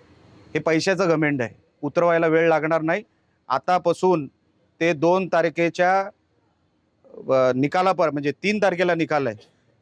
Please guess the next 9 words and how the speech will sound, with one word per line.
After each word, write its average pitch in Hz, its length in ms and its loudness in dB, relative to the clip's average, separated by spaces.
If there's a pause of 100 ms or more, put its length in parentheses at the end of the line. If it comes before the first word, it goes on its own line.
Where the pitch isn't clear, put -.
(300)
दोन 180 240 0
तारखेला 180 520 0
पूर्ण 214 420 0 (160)
सकाळपर्यंत 170 680 -2 (1040)
आम्ही 151 240 0
याच्यावर 165 280 0
लक्ष 151 220 -2
ठेवून 165 340 0
आहोत. 185 160 2